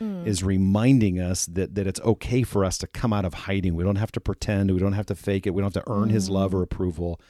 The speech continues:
Speaker 2: but we are created by Him, we're loved by Him, and by our faith in Jesus, we're fully accepted, you know, by Him, and that, that's
Speaker 1: Mm-hmm.
Speaker 2: y-, y-, nobody can take that away from
Speaker 1: Right.
Speaker 2: us.
Speaker 1: We
Speaker 2: And
Speaker 1: can
Speaker 2: to
Speaker 1: feel
Speaker 2: live out of
Speaker 1: secure.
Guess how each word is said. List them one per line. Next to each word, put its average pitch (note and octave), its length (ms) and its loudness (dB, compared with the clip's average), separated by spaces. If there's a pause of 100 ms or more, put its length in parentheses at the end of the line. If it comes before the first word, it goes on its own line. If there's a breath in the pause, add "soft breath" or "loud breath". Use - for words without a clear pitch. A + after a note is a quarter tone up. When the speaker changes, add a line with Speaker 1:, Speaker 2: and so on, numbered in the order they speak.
(360 soft breath)
Speaker 2:
but F#2 140 -2
we G#2 220 2
are F#2 180 2
created A2 580 2
by G2 220 -2
Him, G2+ 280 0
we're F2+ 160 0
loved G2 380 -2
by G2 180 0
Him, F#2 340 0
and F2 240 -4
by F#2+ 120 -4
our F#2 80 -4
faith G#2 260 0
in F#2+ 100 0
Jesus, F2+ 480 -4
we're G2 200 -6 (360 soft breath)
fully B2+ 580 2
accepted, F2+ 920 -4 (500 soft breath)
you A#2 100 -2
know, G2 140 0
by F#2+ 320 -2
Him, F#2+ 220 0
and F2+ 100 0
that, A3+ 120 0
that's A3 240 -2
Speaker 1:
Mm-hmm. F#3+ 320 -4 (140)
Speaker 2:
y-, - 200 -12 (200)
y-, - 60 -16 (100)
nobody C3+ 220 2
can B2+ 120 0
take C#3+ 180 2
that B2+ 100 4
away A#2 180 4
from A3 120 0
Speaker 1:
Right. F#3+ 180 0
Speaker 2:
us. - 120 -6
Speaker 1:
We A#3+ 100 4
Speaker 2:
And G#3 80 0
Speaker 1:
can C#4 100 4
Speaker 2:
to G3+ 60 2
Speaker 1:
feel A#3+ 200 2
Speaker 2:
live C3 160 4
out G2+ 160 2
of F2+ 80 0
Speaker 1:
secure. F2+ 140 2